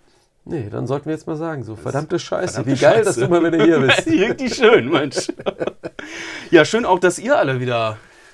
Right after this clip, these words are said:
Speaker 2: zahlreich eingeschaltet habt. Sagt man so, oder?
Speaker 1: Ja,
Speaker 2: Sagen
Speaker 1: du bist,
Speaker 2: auch,
Speaker 1: du bist
Speaker 2: sagen,
Speaker 1: so ein
Speaker 2: sagen
Speaker 1: Radio-Fuzzi, da
Speaker 2: alte
Speaker 1: sagt man
Speaker 2: Menschen
Speaker 1: das,
Speaker 2: so.
Speaker 1: genau, ja, ja.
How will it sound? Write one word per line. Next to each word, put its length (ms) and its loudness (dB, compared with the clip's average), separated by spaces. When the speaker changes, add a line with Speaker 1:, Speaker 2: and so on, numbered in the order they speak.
Speaker 2:
zahlreich 640 -4
eingeschaltet 580 -8
habt. 400 -14
Sagt 240 -20
man 120 -14
so, 120 -18
oder? 160 -14
Speaker 1:
Ja, 60 -16
Speaker 2:
Sagen 160 0
Speaker 1:
du 60 -2
bist, 120 0
Speaker 2:
auch, 120 -12
Speaker 1:
du 40 -16
bist 140 -4
Speaker 2:
sagen, 140 4
Speaker 1:
so 40 2
ein 40 0
Speaker 2:
sagen 120 2
Speaker 1:
Radio-Fuzzi, 600 0
da 40 0
Speaker 2:
alte 140 4
Speaker 1:
sagt 140 2
man 120 0
Speaker 2:
Menschen 260 0
Speaker 1:
das, 140 -2
Speaker 2:
so. 60 -6
Speaker 1:
genau, 260 0
ja, 260 0
ja. 40 -2